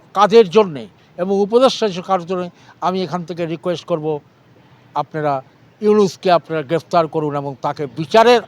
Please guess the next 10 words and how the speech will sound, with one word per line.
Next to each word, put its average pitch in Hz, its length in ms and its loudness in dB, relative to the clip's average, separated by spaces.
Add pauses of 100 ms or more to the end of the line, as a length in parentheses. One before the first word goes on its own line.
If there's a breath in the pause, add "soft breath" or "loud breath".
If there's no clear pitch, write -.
আওতায় 151 460 -2
আনুন। 139 380 -4 (440 soft breath)
এবং 175 260 0
আরেকটি 185 360 2
কথা, 196 300 2 (500 soft breath)
বঙ্গবন্ধু 190 560 0
কন্যা 208 340 0
জননেত্রী 208 520 -2
শেখ 214 240 -4
হাসিনার 165 380 -4